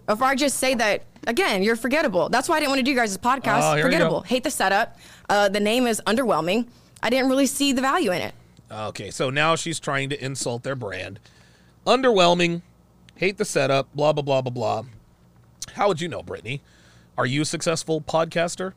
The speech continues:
Speaker 2: Listen, sweetheart, just because, <laughs> just because you have a nice ass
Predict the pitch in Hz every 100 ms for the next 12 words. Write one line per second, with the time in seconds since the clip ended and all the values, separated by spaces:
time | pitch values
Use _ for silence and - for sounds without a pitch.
0 | _ _ _ - _ _ _ 202 175 151
1 | 170 156 151 135 196 226 208 185 165 139
2 | - - - - 139 185 214 226 202 170
3 | 143 117 - _ _ - 139 151 139 104
4 | 110 135 - 127 135 -